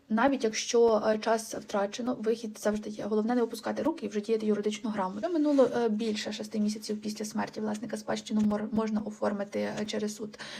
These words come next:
Навіть якщо пройшло більше там десяти, е, років, е, право на землю можна все рівно відновити.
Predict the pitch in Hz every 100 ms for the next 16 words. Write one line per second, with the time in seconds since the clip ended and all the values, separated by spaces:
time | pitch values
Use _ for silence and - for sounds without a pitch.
0 | - 240 247 247 - 247 247 - 233 220
1 | 226 226 220 214 220 226 220 240 233 214
2 | 214 214 214 - _ - - - 233 247
3 | 247 220 220 214 202 226 226 240 214 214
4 | 226 220 214 220 220 214 202 196 214 220
5 | 220 214 214 214 208 185 -